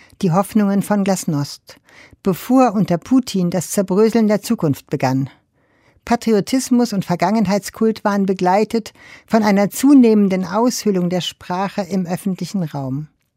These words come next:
„Es ist“, schreibt Stepanova, „als würde eine jahrzehntelang in den hintersten Winkeln des Bewusstseins vergrabene Vergangenheit plötzlich als Parade der toten Dinge durch die Straßen ziehen.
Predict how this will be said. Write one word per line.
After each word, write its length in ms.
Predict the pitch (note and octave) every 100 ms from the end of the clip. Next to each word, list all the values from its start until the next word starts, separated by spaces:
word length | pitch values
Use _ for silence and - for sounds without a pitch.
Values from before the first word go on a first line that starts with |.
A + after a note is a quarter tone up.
| _ _ _
„Es 220 | G#3 -
ist“, 320 | B3+ C4 -
schreibt 360 | - - F#3 F3+
Stepanova, 800 | - G3 F#3 F3+ F#3+ F#3+ G#3+ A#3 _ _ _ _ -
„als 280 | G3+ -
würde 520 | G3 A#3 C4 A#3 A#3 A3+ - _ -
eine 200 | G#3 G#3
jahrzehntelang 840 | G3+ G3 - C#4 C#4 B3+ G#3+ G#3
in 100 | G#3+
den 140 | G3 F3+
hintersten 600 | G#3 D4 B3 - A3 G3
Winkeln 320 | A#3+ A#3 A3
des 100 | F#3+
Bewusstseins 760 | - F#3+ A#3 A#3 - G#3 F#3
vergrabene 600 | - G3 - G#3 A3+ G#3
Vergangenheit 840 | F3+ F#3+ F#3 G#3+ G#3+ F3+ G3 G3 - _ _ _ _
plötzlich 720 | - C4 B3+ - G3 G3+ - _ _ _ _
als 220 | F#3 -
Parade 580 | - F#3 F3+ G#3 A#3 A#3
der 180 | F#3 E3+
toten 400 | F#3 G#3 G3 E3+
Dinge 440 | G#3 G#3+ G#3+ G#3+ _ _ _ _
durch 160 | G#3+ F#3+
die 140 | A3
Straßen 580 | - - G#3 G#3+ - C#3+
ziehen. 500 | - - D#3 D3+